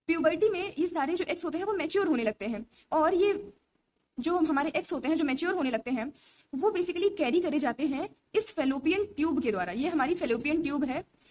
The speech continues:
इस fallopian tube के द्वारा carry किए जाते हैं womb तक। अब हम आगे पढ़ेंगे। The two oviducts unite into an elastic bag-like structure known as the uterus। ये जो दो ओविडक्ट, अ, ये जो दो ओविडक्ट होते हैं या fallopian tube होती है, ये basically unite होती है एक elastic बैग लाइक structure में,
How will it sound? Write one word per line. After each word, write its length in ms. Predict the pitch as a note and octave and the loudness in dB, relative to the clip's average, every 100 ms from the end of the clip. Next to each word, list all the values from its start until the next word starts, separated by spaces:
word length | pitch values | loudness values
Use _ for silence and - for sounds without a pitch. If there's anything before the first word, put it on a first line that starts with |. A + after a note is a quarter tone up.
| - | -10
इस 140 | - | -4
fallopian 360 | F4 D#4+ D#4+ G4+ | 0 0 0 0
tube 140 | F4 | -2
के 80 | F4 | 0
द्वारा 180 | F4+ D#4+ | 0 2
carry 240 | D#4 C4+ | 2 2
किए 140 | D#4+ E4 | 2 2
जाते 240 | C#4+ B3 | 2 2
हैं 160 | D#4+ B4 | -2 -4
womb 280 | C4 A#3 A#3 | -2 0 0
तक। 160 | A#3+ G#3 - - _ - | -2 -8 -16 -20 _ -6
अब 100 | F4 | -2
हम 100 | D#4+ | 0
आगे 160 | A3 | -2
पढ़ेंगे। 360 | G#3+ A#3+ G3+ G3+ _ _ C#4 | -2 -4 -6 -10 _ _ -8
The 100 | D#4 | 0
two 200 | G#4 D4+ | 2 2
oviducts 460 | C#4+ F4 D#4+ D#4+ - | 0 2 0 0 -2
unite 280 | B3+ B3+ F4+ C#4 | 0 0 -2 -2
into 200 | C4+ D#4+ | 0 0
an 100 | E4 | -2
elastic 460 | B3 A3 - E4+ | 0 -2 -2 -6
bag-like 540 | C4 G#3+ B3+ C#4+ B3 C#4+ | -4 -2 0 0 -2 -4
structure 340 | - C4 B3 C#4+ A#3+ | -8 -8 -4 -2 0
known 260 | B3 A#3 | 0 -2
as 60 | - | -2
the 160 | D#4+ A#3 | -2 -2
uterus। 420 | F#3+ F#3 - - _ - _ _ | -4 -4 -6 -8 _ -20 _ _
ये 120 | E4 G4+ | -2 0
जो 120 | G#4+ | 2
दो 180 | B3+ E4 | 0 -4
ओविडक्ट, 600 | F#4+ - C4 D#4 F4 - - _ _ - | -4 -4 -2 -2 -4 -8 -10 _ _ -6
अ, 180 | A3+ G#3+ | -4 -4
ये 220 | A3 D#4 | -2 0
जो 80 | E4 | 0
दो 100 | D#4+ | 0
ओविडक्ट 420 | E4 C4+ E4 - | 0 -2 -2 -4
होते 160 | D#4+ D#4 | -4 -4
हैं 100 | D4+ | -4
या 100 | D4 | -4
fallopian 420 | A#3+ A3+ C#4 C4 | -4 -4 -4 -2
tube 180 | C#4 D#4 | -2 -2
होती 240 | B3+ B3 | -2 -2
है, 140 | B3 C#4+ - - | -6 -8 -14 -4
ये 80 | D#4+ | -2
basically 400 | E4+ E4+ F4+ F#4 | -2 -2 0 2
unite 280 | C4+ C#4 E4 | 2 0 -2
होती 180 | D#4+ | -4
है 120 | F4 G4 | -4 -4
एक 180 | G4+ | -4
elastic 440 | - B3+ - F#4+ D4 | -2 -2 -2 -4 -2
बैग 180 | A3+ C4+ | -2 0
लाइक 200 | C4 C4+ | -2 -2
structure 360 | - A3 - | -4 -4 -4
में, 200 | C4+ D4 | -4 -4